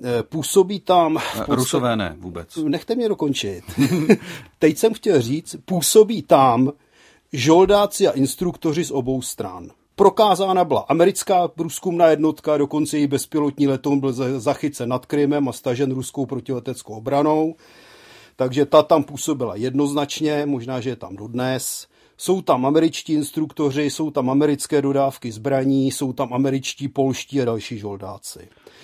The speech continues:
Speaker 1: Jsou tam zrovna tak žoldáci z Ameriky, instru-, teda, pardon, z Ruska, jsou tam instruktoři z Ruska a patrně jsou tam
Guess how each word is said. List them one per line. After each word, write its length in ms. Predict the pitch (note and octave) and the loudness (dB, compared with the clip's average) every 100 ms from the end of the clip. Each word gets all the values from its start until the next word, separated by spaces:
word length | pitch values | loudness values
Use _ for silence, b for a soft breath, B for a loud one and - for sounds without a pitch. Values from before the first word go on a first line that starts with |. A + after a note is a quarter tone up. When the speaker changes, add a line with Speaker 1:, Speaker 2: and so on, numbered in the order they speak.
| B - | B -2
Speaker 1:
Jsou 220 | F#3+ G3+ | 2 4
tam 200 | G3+ E3 | 4 4
zrovna 340 | E3 E3+ F#3 | 2 2 2
tak 180 | F3 A#2 | 0 -2
žoldáci 560 | A#2+ D#3 D#3+ B2+ - G#2+ | 0 2 2 0 -2 -8
z 80 | C3 | -6
Ameriky, 680 | D#3 F3+ E3+ - E3+ D#3 C3 | -2 0 -2 0 0 0 -2
instru-, 520 | D3+ D#3 D#3 D3 D#3 | -4 -4 -6 -4 0
teda, 180 | E3 D3 | 2 2
pardon, 380 | C#3+ A2+ G#2+ G2+ | 2 0 -6 -12
z 140 | - | -6
Ruska, 580 | C3+ E3 - F3+ D#3+ D#3 | -4 -4 -4 0 0 0
jsou 240 | - D3 | -6 -8
tam 220 | C#3 A#2+ G2 | -4 -6 -6
instruktoři 640 | B2 - D3 C#3 C#3 A2 | -14 -8 -10 -6 -8 -8
z 80 | G2 | -12
Ruska 400 | B2 B2 - - C#3 | -14 -12 -4 -2 -2
a 160 | C3+ | -4
patrně 420 | - A#2 C#3+ C#3+ | -6 -8 -4 -4
jsou 200 | C3+ D3 | -4 -6
tam 220 | C3+ B2 | -6 -6